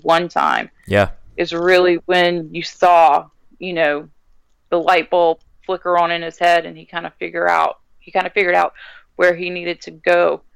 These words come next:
Speaker 1: as far as character and as far as maybe even, you know, personally as well. Because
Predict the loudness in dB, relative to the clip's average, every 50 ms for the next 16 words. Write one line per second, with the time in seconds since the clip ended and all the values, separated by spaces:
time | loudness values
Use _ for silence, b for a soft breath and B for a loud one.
0 | _ _ _ _ _ _ -6 -6 -6 -6 -4 -2 0 2 2 2 0 -2 -6 -10
1 | -4 -2 0 2 2 0 -2 -4 -8 -8 -6 -4 -4 -4 -6 -10 -12 -14 -14 -8
2 | -4 0 0 2 2 0 -2 -6 -10 -12 -12 -10 -10 -12 -12 -12 -12 -12 -12 -10
3 | -10 -10 -6 -2 0 0 0 0 -4 -10 -12 -10 -10 -8 -10 -10 -8 _ 0 2
4 | 2 2 2 0 -4 -2 0 2 2 2 2 -2